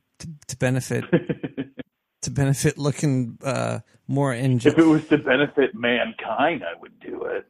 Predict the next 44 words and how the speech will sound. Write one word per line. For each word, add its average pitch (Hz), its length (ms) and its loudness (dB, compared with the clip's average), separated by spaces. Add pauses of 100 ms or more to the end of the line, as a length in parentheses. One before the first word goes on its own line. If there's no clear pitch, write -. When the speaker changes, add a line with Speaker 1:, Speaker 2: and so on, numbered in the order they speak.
Speaker 1:
Okay, 190 260 2 (140)
okay, 208 240 0
caller, 110 360 -4
I 165 60 -2
have 185 100 0
a 139 40 -2
question. - 400 -4
Have 190 200 0
you 254 100 2
ever 214 480 0
had 175 220 -4
a 160 60 -2
friend 156 440 -2
that 139 180 0
was 135 160 -2
perfect - 520 -4
in 113 120 -6
your 107 120 -6
opinion? 104 320 -6
Have 170 140 -2
you 214 80 0
ever 190 120 2
met 156 220 0
somebody 117 320 -2
that, 117 260 -6
in 123 140 -6
your 139 120 -2
opinion, 127 540 -4 (100)
was, 110 300 -10
uh, 110 360 -8
uh, 107 240 -8 (300)
like 120 160 -8
a 101 60 -10
perfect, - 580 -6 (560)
perfect - 460 -6
creature, 104 520 -12
per-, 135 280 -10
perfect 165 380 -10 (120)
person 113 460 -6
that 123 120 -4
never 151 200 -2
did 143 220 -6
anything 135 340 -4
wrong? 117 240 -8